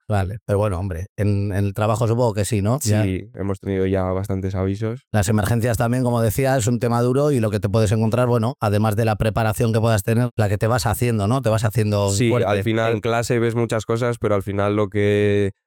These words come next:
Speaker 2: te hace ser mayor en las emergencias es la calle.
Speaker 1: ¿De qué emergencias estamos hablando, por ejemplo? Tanto lo que se enseña
Speaker 2: Pues
Speaker 1: en Chiquidía como lo que veis.
Speaker 2: Sí, pues un día de red te pueden mandar desde una persona que se ha resbalado y se ha caído en la calle hasta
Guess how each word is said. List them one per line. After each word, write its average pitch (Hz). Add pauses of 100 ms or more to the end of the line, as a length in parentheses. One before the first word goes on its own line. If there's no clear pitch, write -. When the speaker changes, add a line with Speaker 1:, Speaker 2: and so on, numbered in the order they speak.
(120)
Speaker 2:
te 117
hace 110
ser 120
mayor 113
en 110
las 107
emergencias 113
es 107
la 92
calle. 92 (300)
Speaker 1:
¿De 107
qué 131
emergencias 113
estamos 104
hablando, 101
por 101
ejemplo? 98 (100)
Tanto 104
lo 104
que 107
se 101
enseña 104
Speaker 2:
Pues 101
Speaker 1:
en 107
Chiquidía 113
como 107
lo 104
que 104
veis. 104 (240)
Speaker 2:
Sí, 98
pues 101 (160)
un 120
día 117
de 113
red 117
te 101
pueden 104
mandar 104
desde 95
una 101
persona 98
que 95
se -
ha 98
resbalado 98
y 98
se 101
ha 95
caído 98
en 101
la 101
calle 113 (220)
hasta 98